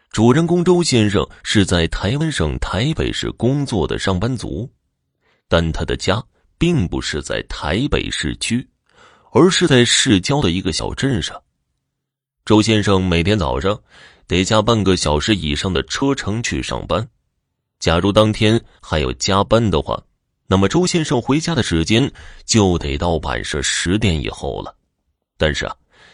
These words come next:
因为无法放弃台北的工作，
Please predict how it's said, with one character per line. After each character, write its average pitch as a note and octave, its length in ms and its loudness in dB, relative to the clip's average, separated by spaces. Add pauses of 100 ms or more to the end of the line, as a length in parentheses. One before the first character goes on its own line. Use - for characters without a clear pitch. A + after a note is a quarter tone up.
(160)
因 F#2+ 160 2
为 G2 80 4
无 G2 260 0
法 D#2 240 -2
放 G2 280 2
弃 F2 160 -4
台 D#2 400 -4
北 A#2+ 180 -4
的 - 100 -10
工 B2+ 300 -4
作， - 180 -4